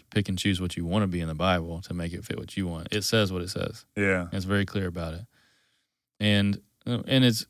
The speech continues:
Speaker 1: it only makes sense because if you read in Genesis one, God created man and woman. He set up the nuclear family. God made it for the purpose of spreading the gospel. The reason why God created the family in the way that he did was it's in the image of himself.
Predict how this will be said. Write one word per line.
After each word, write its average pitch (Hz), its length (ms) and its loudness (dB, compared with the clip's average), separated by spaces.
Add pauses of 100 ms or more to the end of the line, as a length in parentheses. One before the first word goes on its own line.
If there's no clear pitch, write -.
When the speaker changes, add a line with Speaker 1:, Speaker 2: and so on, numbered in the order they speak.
Speaker 1:
it 113 120 6
only 123 200 10
makes 113 280 6
sense 131 220 4
because 98 600 0
if 107 120 -4
you 101 100 0
read 107 160 6
in 101 60 6
Genesis 98 400 2
one, 101 520 2
God 101 220 2
created 95 240 0
man 98 200 4
and 98 100 4
woman. 95 420 0 (480)
He 98 60 -2
set - 280 4
up 110 120 6
the 104 80 2
nuclear 98 420 2
family. 90 540 -4
God 90 240 0
made 110 240 4
it 110 160 2 (320)
for 143 160 6
the 139 80 8
purpose 107 580 4 (360)
of 120 280 6
spreading 120 380 4
the 120 80 4
gospel. 127 560 2 (960)
The 107 100 0
reason 127 240 8
why 117 120 8
God 117 220 6
created 113 240 6
the 110 60 4
family 113 380 4
in 107 80 4
the 104 60 4
way 104 140 4
that 98 100 2
he 95 100 -2
did 135 320 6
was 98 220 0
it's 98 160 -6
in 98 60 -2
the 90 80 -2
image 117 280 4
of 92 140 -4
himself. 117 640 0